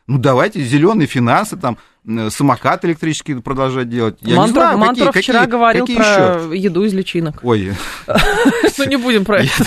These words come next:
Speaker 1: да, да.
Speaker 2: Там ещё трубы
Speaker 1: Э,
Speaker 2: горят,
Speaker 1: значит,
Speaker 2: алкоголь нужен,
Speaker 1: э,
Speaker 2: э, дорогой,
Speaker 1: действительно, я
Speaker 2: по
Speaker 1: в шоке.
Speaker 2: параллельному
Speaker 1: Ну, правда,
Speaker 2: импорту.
Speaker 1: меня, честно, я эту новость прочитал, я был немало шокирован. То есть на полном
Speaker 2: Мгм.
Speaker 1: серьёзе нам говорят о том, что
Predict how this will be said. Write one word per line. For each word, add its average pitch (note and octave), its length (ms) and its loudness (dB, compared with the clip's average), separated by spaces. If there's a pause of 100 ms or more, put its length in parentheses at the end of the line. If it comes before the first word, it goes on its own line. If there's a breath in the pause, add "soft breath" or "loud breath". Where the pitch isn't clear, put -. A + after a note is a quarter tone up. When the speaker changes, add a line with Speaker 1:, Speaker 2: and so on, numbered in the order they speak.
Speaker 1:
да, - 520 -2
да. A3+ 200 0
Speaker 2:
Там B3 120 2
ещё B3 140 -6
трубы B3 220 0
Speaker 1:
Э, G3+ 40 -2
Speaker 2:
горят, A3 240 2
Speaker 1:
значит, G3 200 0
Speaker 2:
алкоголь G#3+ 240 0
нужен, G3 240 0 (400 loud breath)
Speaker 1:
э, A2 680 2
Speaker 2:
э, - 20 0
дорогой, G3+ 280 0
Speaker 1:
действительно, F#3 280 4
я G#3+ 80 2
Speaker 2:
по G3+ 60 2
Speaker 1:
в - 40 4
шоке. G3 120 0
Speaker 2:
параллельному G3+ 380 4
Speaker 1:
Ну, G3 60 4
правда, F3+ 180 2
Speaker 2:
импорту. D#3+ 120 2
Speaker 1:
меня, G#3+ 260 4
честно, D3 480 -2
я D3 340 0
эту D3+ 280 -2
новость E3+ 460 0
прочитал, C#3+ 480 -2
я B2+ 200 -2
был A#2 140 -2
немало A2+ 340 0
шокирован. F#2 460 -8
То G2+ 60 -10
есть - 120 -8
на A#2 80 0
полном F#3+ 220 2
Speaker 2:
Мгм. G3 80 0
Speaker 1:
серьёзе F#3 380 -2
нам B2+ 200 0
говорят C3 220 0
о A#2+ 60 -2
том, B2+ 180 -4
что G2+ 300 -6